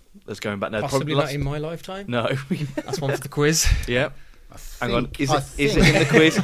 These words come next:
Speaker 1: Is it in the quiz?
Speaker 4: <laughs> Um, I think it'd be ni-, I think it was
Speaker 1: I don't think it's in the quiz.
Speaker 4: nineteen eighty-two, I think.
Speaker 1: I
Speaker 4: Mick
Speaker 1: don't,
Speaker 4: Matthews scored one nil.
Speaker 1: I don't think it's in the quiz.
Speaker 2: Is that
Speaker 4: No.
Speaker 2: the one when there
Speaker 1: We'll
Speaker 2: was, like,
Speaker 1: find out.
Speaker 2: eighty thousand people at the Molineux?
Speaker 4: No.
Speaker 2: <laughs> That one.
Speaker 4: No,
Speaker 1: I hadn't
Speaker 4: no,
Speaker 1: even
Speaker 4: no.
Speaker 1: thought
Speaker 4: No,
Speaker 1: of that,
Speaker 4: that, that was
Speaker 1: actually.
Speaker 4: the, the big crowd was when, when Liverpool won the league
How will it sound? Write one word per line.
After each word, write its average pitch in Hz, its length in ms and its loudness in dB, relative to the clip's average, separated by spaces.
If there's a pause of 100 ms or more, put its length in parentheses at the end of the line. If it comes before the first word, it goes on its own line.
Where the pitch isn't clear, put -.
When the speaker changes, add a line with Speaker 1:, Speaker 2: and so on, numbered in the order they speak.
Speaker 1:
Is 160 160 6
it - 100 6
in 165 140 0
the 170 120 0
quiz? 127 500 0
Speaker 4:
<laughs> - 60 -20 (960)
Um, 101 440 -18
I - 40 -20
think 196 280 -10
it'd 180 100 -12
be 151 80 -8
ni-, 147 120 -6
I 135 180 -8
think 185 240 -16
it 175 40 -14
was 143 220 -10
Speaker 1:
I 147 60 -12
don't 156 220 -4
think 180 160 -2
it's 151 120 -2
in 151 80 -6
the 147 60 -12
quiz. - 40 -12
Speaker 4:
nineteen 127 60 -6
eighty-two, 120 360 -8
I - 60 -12
think. - 380 -16 (180)
Speaker 1:
I 120 40 -12
Speaker 4:
Mick 139 180 -8
Speaker 1:
don't, 139 160 0
Speaker 4:
Matthews 139 300 -8
scored 143 300 -12
one 127 240 -10
nil. 120 180 -12 (160)
Speaker 1:
I - 40 -20 (100)
don't 127 180 -4
think 127 140 -6
it's 110 140 -10
in 107 100 -6
the 104 60 -10
quiz. 87 360 -12 (680)
Speaker 2:
Is 131 60 -8
that 123 80 -4
Speaker 4:
No. 123 60 -10
Speaker 2:
the 151 60 -4
one 143 180 -2
when 135 140 -4
there 135 80 -4
Speaker 1:
We'll 131 40 -4
Speaker 2:
was, 135 80 -10
like, 135 160 -4
Speaker 1:
find 92 40 -8
out. 131 140 -4
Speaker 2:
eighty 135 200 -8
thousand 110 600 -12
people 123 300 -14
at 120 60 -16
the 123 60 -14
Molineux? 110 380 -12
Speaker 4:
No. 160 120 2
Speaker 2:
<laughs> 131 220 -6
That 151 220 -4
one. 127 180 -14
Speaker 4:
No, 233 80 -6
Speaker 1:
I - 20 -6
hadn't 277 180 4
Speaker 4:
no, 240 60 -2
Speaker 1:
even 233 140 2
Speaker 4:
no. 208 60 4
Speaker 1:
thought 202 340 0
Speaker 4:
No, 151 40 6
Speaker 1:
of 135 80 6
that, 117 80 2
Speaker 4:
that, 135 160 2
that 139 160 0
was 110 100 -2
Speaker 1:
actually. 101 220 -4
Speaker 4:
the, 143 140 -6
the 123 140 0
big 175 280 0
crowd 110 280 -4
was 110 100 -14
when, 117 220 -8
when 120 140 -8
Liverpool 120 340 -10
won 117 140 -8
the 113 60 -8
league 113 340 -8